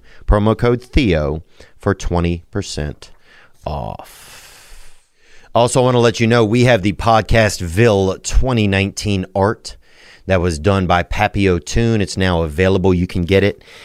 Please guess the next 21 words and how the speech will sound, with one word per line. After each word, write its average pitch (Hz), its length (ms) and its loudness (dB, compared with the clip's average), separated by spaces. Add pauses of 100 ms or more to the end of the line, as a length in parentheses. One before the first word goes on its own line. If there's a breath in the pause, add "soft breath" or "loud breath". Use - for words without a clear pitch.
It 104 100 -4
can 104 220 -2
be 101 120 -2
framed 120 680 -2
or 95 180 4
unframed. 90 800 0 (460 soft breath)
It 95 140 -6
can 98 180 0
be 104 120 4
on 98 140 2
a 87 60 2
mug. 113 580 4
It 101 80 -4
can 101 180 -4
be, 98 380 0 (580 soft breath)
I 104 60 -8
mean, 110 120 0
it's - 180 -6
really, 147 240 4
really 104 180 4
beautiful. 85 500 -4